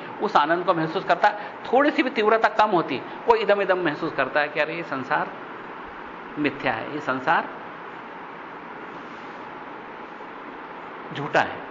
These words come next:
उस रूप में नहीं है जिसमें मैं रस लेता चला जा रहा था।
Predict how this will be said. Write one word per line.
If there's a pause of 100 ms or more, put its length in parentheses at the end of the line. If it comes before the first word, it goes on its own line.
(840)
उस
रूप
में
नहीं
है
जिसमें (220)
मैं (220)
रस
लेता
चला
जा
रहा
था।